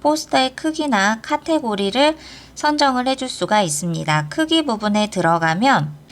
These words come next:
이렇게 인스타그램인지 페북인지 또는 유튜브, 트위터 여기에서 내가 업로드할 포스터의 크기를 정해주시면 돼요.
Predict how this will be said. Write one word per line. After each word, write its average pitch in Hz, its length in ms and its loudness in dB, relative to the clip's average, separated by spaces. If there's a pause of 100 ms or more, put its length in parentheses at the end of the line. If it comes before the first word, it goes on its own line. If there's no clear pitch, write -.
이렇게 180 280 0
인스타그램인지 254 1300 0
페북인지 220 840 -2
또는 190 320 0
유튜브, 185 920 0
트위터 311 800 2
여기에서 170 760 0 (320)
내가 165 340 0
업로드할 226 1080 0
포스터의 226 640 0
크기를 302 680 2
정해주시면 170 920 -2
돼요. 156 580 4